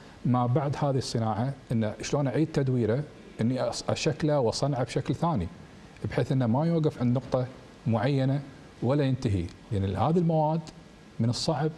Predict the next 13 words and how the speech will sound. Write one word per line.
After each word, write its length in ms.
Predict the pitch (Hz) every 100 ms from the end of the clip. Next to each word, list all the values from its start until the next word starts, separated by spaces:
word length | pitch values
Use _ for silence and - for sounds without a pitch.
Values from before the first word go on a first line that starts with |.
| -
انه 180 | 120 120
يتم 400 | 117 - 143 135 135 - - - -
تخزينها، 640 | 113 110 131 139 123 139 - - -
لان 320 | 107 117 120
تخزينها 360 | 117 - 143 120
راح 160 | 107
يكلف 360 | - - 147 139
الدوله 420 | 135 143 135 147 - - -
مساحات 420 | - - 139 135
شاسعه، 500 | 151 135 - 127 156 - - -
راح 120 | - 110
يكلف 380 | - 143 139
الدوله 400 | 135 127 143 147